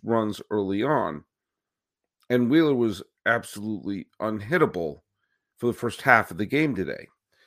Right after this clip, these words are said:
Framber Valdez, who won that game two of the World Series earlier, I'll get to my thoughts on Framber Valdez in just a second, matched him zero for zero.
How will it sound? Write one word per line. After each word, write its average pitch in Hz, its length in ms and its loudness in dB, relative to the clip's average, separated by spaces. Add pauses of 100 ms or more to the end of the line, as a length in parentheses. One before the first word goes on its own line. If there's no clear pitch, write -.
(300)
Framber 120 320 6
Valdez, 110 600 6
who 117 100 -2
won 117 320 0
that 107 220 0
game 98 200 -2
two 101 220 -6
of 92 60 -2
the 92 60 -4
World 87 220 -4
Series 82 280 -8 (100)
earlier, 104 460 4
I'll 85 100 2
get 87 220 -2
to 80 80 -12
my 87 120 -2
thoughts 82 320 -2
on 78 120 -4
Framber 78 280 -4
Valdez 110 400 4
in 82 80 -6
just 73 180 -12
a - 40 -12
second, 143 400 2 (540)
matched 127 420 6
him 110 320 2 (180)
zero 117 400 4
for 104 220 -6
zero. 90 460 0